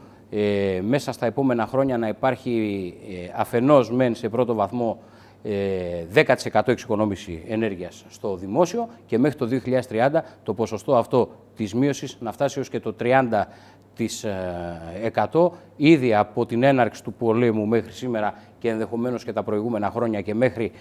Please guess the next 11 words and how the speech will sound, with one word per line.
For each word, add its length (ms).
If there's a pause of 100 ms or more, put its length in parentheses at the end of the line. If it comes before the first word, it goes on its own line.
(240)
να 300
βρεθούν 560
πα-, 340
ε, 480 (640)
τρόποι 420
και 560
δίωδοι 520 (300)
για 260
να 120
εξασφαλιστούν 920
τα, 360